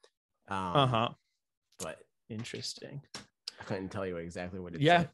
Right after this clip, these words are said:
Speaker 2: I don't know.
Speaker 1: <laughs>
Speaker 2: But it is, I mean, it's just fun. And I, I guess another comparison too between this and so far, I'm having more fun just on a base level in this than in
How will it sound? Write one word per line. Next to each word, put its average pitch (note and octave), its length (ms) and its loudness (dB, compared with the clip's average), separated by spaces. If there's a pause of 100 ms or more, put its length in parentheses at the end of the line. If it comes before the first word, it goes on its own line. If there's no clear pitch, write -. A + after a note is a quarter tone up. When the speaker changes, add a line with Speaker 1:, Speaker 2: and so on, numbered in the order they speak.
(140)
Speaker 2:
I C3 200 6
don't D#3 100 6
know. F3 160 4
Speaker 1:
<laughs> G#3+ 280 -8 (880)
Speaker 2:
But G3+ 120 10
it B3 80 8
is, C4 160 4
I E3+ 80 6
mean, G3+ 120 8
it's G3 100 4
just A3 160 0
fun. D#3 160 2
And F#3 180 8
I, F3+ 120 2
I E3+ 80 4
guess G3+ 200 4
another E3+ 220 4
comparison C#3 640 0
too C#3 300 4
between C#3 560 2 (400)
this D3 500 8
and C3+ 220 2
so A3 260 8
far, A2+ 500 4 (440)
I'm C#3 160 6
having D3 440 4
more E3 360 4
fun D#3+ 320 2
just C3 260 -2
on C3+ 160 2
a A2+ 60 0
base D3+ 360 2
level D3 360 8
in B2+ 260 0
this C3 420 2 (240)
than B2+ 380 6 (300)
in A#2 540 2